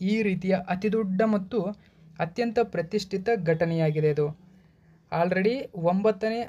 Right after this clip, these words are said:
ಆವೃತ್ತಿಯದ್ದು ಕಾಂಗ್ರೆಸ್, ಅ, ಸಮ್ಮೇಳನ ಏನಿದೆ, ಇದು ಸಾವಿರದ ಒಂಬೈನೂರ ತೊಂಬತ್ತೆರಡರಲ್ಲಿ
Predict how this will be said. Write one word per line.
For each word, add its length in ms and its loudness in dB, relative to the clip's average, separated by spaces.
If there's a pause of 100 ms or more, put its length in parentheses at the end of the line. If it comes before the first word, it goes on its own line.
(120)
ಆವೃತ್ತಿಯದ್ದು 800 -2
ಕಾಂಗ್ರೆಸ್, 760 -2
ಅ, 140 -2
ಸಮ್ಮೇಳನ 440 0
ಏನಿದೆ, 360 -2
ಇದು 180 2
ಸಾವಿರದ 380 0
ಒಂಬೈನೂರ 400 0
ತೊಂಬತ್ತೆರಡರಲ್ಲಿ 960 0